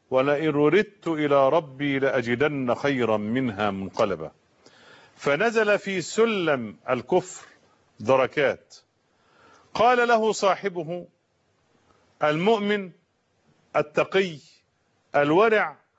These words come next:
العارف بسنن الله في خلقه. وربما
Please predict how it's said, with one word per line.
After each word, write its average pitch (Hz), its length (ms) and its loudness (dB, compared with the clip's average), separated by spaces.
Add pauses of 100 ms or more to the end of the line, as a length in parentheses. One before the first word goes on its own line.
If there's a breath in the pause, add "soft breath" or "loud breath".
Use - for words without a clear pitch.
(380)
العارف 185 960 0 (840)
بسنن 190 520 2
الله 170 380 -2
في 120 160 -8
خلقه. - 360 -8 (1200 soft breath)
وربما 220 760 2